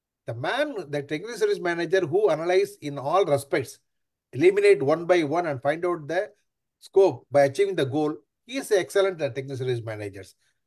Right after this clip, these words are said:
But unfortunately, not every service managers are good.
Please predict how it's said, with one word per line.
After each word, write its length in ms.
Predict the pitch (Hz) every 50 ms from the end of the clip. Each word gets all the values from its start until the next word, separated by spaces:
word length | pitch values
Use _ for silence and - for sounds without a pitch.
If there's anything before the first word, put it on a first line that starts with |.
| _ -
But 80 | 151 160 156
unfortunately, 580 | 160 151 226 240 233 - 185 185 185 185 214 180 143 156
not 160 | 214 220 180
every 380 | 143 151 165 170 214 240 240 180
service 340 | 170 180 185 196 190 165
managers 460 | 160 160 156 156 151 160 170 156 127 -
are 140 | 131 117
good. 260 | 98 95 110 117 101